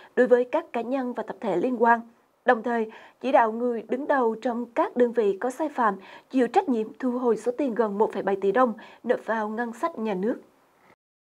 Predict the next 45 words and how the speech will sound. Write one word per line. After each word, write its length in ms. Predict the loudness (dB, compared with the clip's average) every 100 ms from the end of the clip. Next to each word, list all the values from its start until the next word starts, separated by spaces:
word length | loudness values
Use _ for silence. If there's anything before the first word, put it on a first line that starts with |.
| _ _ _
Chiều 120 | 4
ngày 200 | 4 2
hai 180 | 2 2
mươi 200 | 4 4
tháng 180 | 2 0
tư 240 | 2 2 0 2
tại 120 | 2
Hà 140 | 4
Nội, 380 | 2 2 2 0 -8 -20 _
Ban 260 | 2 2 2
Chỉ 100 | 0
đạo 180 | 2 2
Quốc 160 | -2 -2
gia 240 | 0 0
về 240 | 4 2 2
phòng 260 | -2 -2
chống 220 | -2 -4 -6 -8
thiên 160 | -6
tai, 300 | 0 0 0 -4 -20 _
Ủy 160 | -4 2
ban 280 | 2 2
Quốc 160 | -2 -4
gia 200 | 2 2
ứng 320 | 4 0 -2 0
phó 220 | 2 2
sự 280 | 0 0 0
cố 160 | 2 0
thiên 200 | 0 -2
tai 220 | 2 2
và 120 | 2
tìm 200 | 0 -2
kiếm 260 | -2 -4 -4 -4
cứu 140 | -4
nạn 300 | -2 0 0 -2 -12 -20 _
tổ 120 | 4 4
chức 120 | -4
hội 160 | -2 -2
nghị 280 | -2 -2 -2
trực 160 | -4
tuyến 220 | -2 -4 -2
toàn 180 | 0 0
quốc 160 | -2 -6 2
về 100 | 2
công 160 | 2
tác 200 | -6 -6